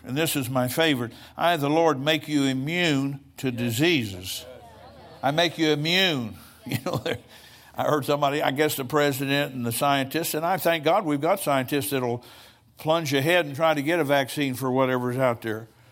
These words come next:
Don't misunderstand. But, you know, this is telling us that God would help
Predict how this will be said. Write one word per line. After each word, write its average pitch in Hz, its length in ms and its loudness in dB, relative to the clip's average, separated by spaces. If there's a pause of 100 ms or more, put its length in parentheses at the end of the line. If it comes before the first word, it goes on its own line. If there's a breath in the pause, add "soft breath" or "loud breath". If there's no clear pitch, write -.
(240 soft breath)
Don't 147 160 0
misunderstand. 147 520 -2 (220 loud breath)
But, - 200 -6
you 208 60 -6
know, 196 320 -2 (460)
this 165 280 -4
is 151 140 -4
telling 160 340 0
us 180 200 -4
that 131 200 -6
God 165 320 -2
would 127 180 -2
help 143 340 -2